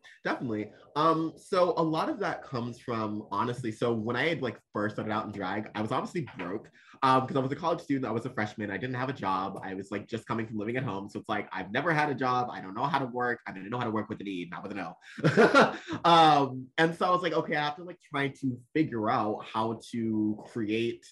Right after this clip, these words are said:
like, a wardrobe when I don't have access to money."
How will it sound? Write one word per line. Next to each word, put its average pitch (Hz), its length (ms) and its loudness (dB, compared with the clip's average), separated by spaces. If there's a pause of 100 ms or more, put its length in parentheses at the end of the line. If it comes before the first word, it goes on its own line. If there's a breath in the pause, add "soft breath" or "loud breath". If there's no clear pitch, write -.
like, 110 440 -2
a 110 80 0
wardrobe 104 760 0
when 110 120 -2
I 110 100 0
don't 127 220 -4
have 131 160 -4
access 107 340 -10
to - 80 -16
money." 104 380 -8